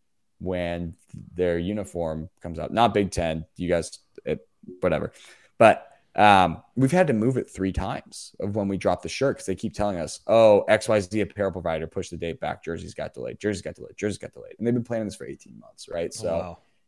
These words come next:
Speaker 1: it's, um, it is an issue for sure, and, uh, that isn't, like, don't worry. It's not that Adidas doesn't care about you guys. It's that <laughs> this is,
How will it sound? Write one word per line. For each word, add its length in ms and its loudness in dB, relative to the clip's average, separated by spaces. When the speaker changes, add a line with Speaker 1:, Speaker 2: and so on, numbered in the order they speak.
Speaker 1:
it's, 320 6
um, 580 6
it 140 6
is 220 4
an 80 -2
issue 420 -4
for 160 -12
sure, 720 -8
and, 580 -8
uh, 320 -8
that 260 8
isn't, 360 4
like, 300 -2
don't 160 4
worry. 180 6
It's 140 -2
not 160 4
that 180 6
Adidas 300 0
doesn't 220 -6
care 180 -4
about 260 -6
you 100 -10
guys. 360 -8
It's 260 -12
that 320 -10
<laughs> 40 -20
this 280 4
is, 280 0